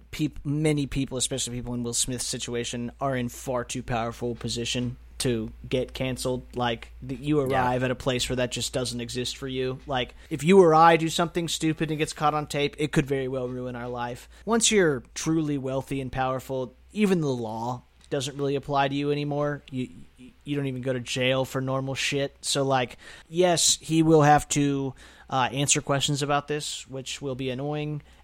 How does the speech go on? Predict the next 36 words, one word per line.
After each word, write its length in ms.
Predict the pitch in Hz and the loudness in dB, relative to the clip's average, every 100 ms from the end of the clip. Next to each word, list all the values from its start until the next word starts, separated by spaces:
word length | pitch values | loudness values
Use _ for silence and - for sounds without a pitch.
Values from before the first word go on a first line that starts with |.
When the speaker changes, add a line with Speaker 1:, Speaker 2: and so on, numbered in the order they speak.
| - | -12
Speaker 1:
And, 540 | 139 135 127 123 123 - - | -6 -4 -4 -6 -8 -12 -8
uh, 360 | 127 127 123 113 | -2 2 2 2
I'm 160 | 139 | 0
sure 180 | 139 160 | 2 2
the 80 | 143 | 2
next 220 | 143 139 | 0 0
time 200 | - 139 | -2 -2
he 100 | 135 | -2
signs 380 | 131 143 139 127 | -2 0 -2 -4
to 40 | |
do 120 | 139 131 | -2 -2
a 60 | |
big 220 | 123 131 | -2 -4
budget 320 | 131 131 127 110 | -4 -6 -6 -10
movie, 480 | 127 131 135 131 131 - - | -10 -8 -8 -10 -12 -20 -8
the, 220 | 180 - | -6 -4
the 120 | - 131 | -6 -6
director 440 | 123 127 127 139 | -2 -4 -2 -2
will 120 | 135 | -2
be 160 | 127 135 | 0 0
like, 220 | 131 127 - 87 95 | 0 -2 -10 -12 -8
"Are 80 | |
you 120 | 117 127 | -6 -4
gonna 200 | 135 131 | -4 -2
hit 160 | 135 | -4
anyone?" 480 | 127 135 143 139 139 - - | -4 -4 -2 -2 -4 -8 -6
Or 60 | 139 | -2
something. 480 | - 147 - 143 139 - - | 0 -2 -2 -6 -6 -12 -10
But 120 | - 151 | -6 2
ultimately, 520 | 175 170 160 156 147 | 2 4 2 4 4
yeah, 240 | 139 131 117 | 2 0 0
this 220 | 143 - | -2 -2
will 80 | 151 | 0
be 120 | 147 | 0
a 60 | |
footnote. 600 | 127 - 143 143 135 135 | -2 -6 -6 -2 0 0